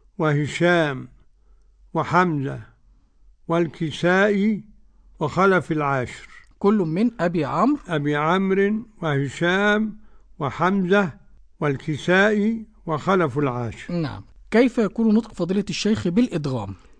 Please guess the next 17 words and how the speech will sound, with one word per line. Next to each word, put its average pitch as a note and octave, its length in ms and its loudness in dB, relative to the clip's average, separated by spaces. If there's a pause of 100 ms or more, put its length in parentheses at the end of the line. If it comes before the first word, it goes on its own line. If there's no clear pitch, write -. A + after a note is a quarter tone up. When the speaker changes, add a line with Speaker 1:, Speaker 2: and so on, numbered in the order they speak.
(240)
Speaker 1:
"إذ G#3+ 120 8 (200)
تقول". C3+ 540 0 (340)
Speaker 2:
"إذ B3 120 4 (200)
تقول". D#3 540 -2
Speaker 1:
يصير D#3+ 920 2
النطق F3 520 0
بتاء F3+ 600 2
واحدة D3+ 720 2
مشددة B2+ 840 -4
Speaker 2:
نعم. F3 100 2
Speaker 1:
كالقاعدة. B2+ 680 2 (100)
Speaker 2:
نعم. E3 260 -6
Speaker 1:
"إذ G#3 100 4 (200)
تقول". C#3 580 0 (680)
ما C3+ 60 -8
تقولش F3 440 -2
"إذ F3 340 2